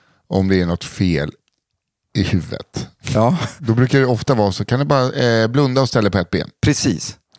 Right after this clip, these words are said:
Speaker 1: Varför gör man det då?
Speaker 2: Nej, men det, vi, vi använder, eh, vi kallar det för Rombergs test.
Speaker 1: Mhm.
Speaker 2: Eh, och sen finns det en förstärkt Romberg när man står på ett ben. Och det är för att titta att ditt, eh, balanssinne fungerar.
Speaker 1: Ja.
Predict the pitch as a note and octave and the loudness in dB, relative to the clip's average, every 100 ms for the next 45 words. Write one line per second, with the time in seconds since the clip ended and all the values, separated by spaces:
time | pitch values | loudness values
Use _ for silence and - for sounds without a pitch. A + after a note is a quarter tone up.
0 | _ A#2 B2 A2+ F#2 F2+ D2+ - - - | _ 0 2 2 0 0 -2 -6 -14 -18
1 | - D#3 F#3 G3 G3+ E3+ F3+ F3 F3+ F3+ | -2 0 0 0 2 4 4 4 4 4
2 | E3+ F3 E3 E3 D#3+ D3+ D3+ D3 D3 D#3 | 4 4 4 4 4 4 4 4 2 2
3 | D#3+ C#3 C#3 E3 D3 B2+ D3+ C3+ - D#3 | 2 2 2 2 2 2 0 0 0 -2
4 | A#2+ - - - - _ - F#2 G2+ A#2 | -2 -6 -6 -6 -6 _ -6 -4 -4 -2
5 | B2+ B2 A#2+ A#2+ B2+ C#3 B2 C3+ - B2+ | 0 2 2 0 0 -2 0 -2 0 0
6 | C3 - C#3+ C3 B2 B2 A2+ A2+ A2+ A#2 | 0 2 0 0 0 0 2 2 2 2
7 | A2+ A2+ - - - B2+ A2+ - - A#2 | 2 0 -6 -16 -2 2 2 0 -2 0
8 | G#2+ G#2 - A2 G#2 G2+ G#2 G#2+ - - | 0 -2 -4 -2 2 0 0 -6 -14 -20
9 | - - C3 E3+ D3+ C3 - C3+ - D3 | -20 -2 0 4 4 4 2 -2 0 -2
10 | - _ B2 A2+ - A2 - - A#2 A2 | -2 _ -2 -2 0 -2 -2 -4 0 0
11 | - - A2+ A2 G#2+ A2 A2 A#2+ G#2 - | -2 0 2 2 0 -2 0 0 0 -2
12 | D3 F3+ A2+ - A2+ D3+ - - - F2+ | -2 0 0 0 2 2 0 -8 0 0
13 | D2+ | 0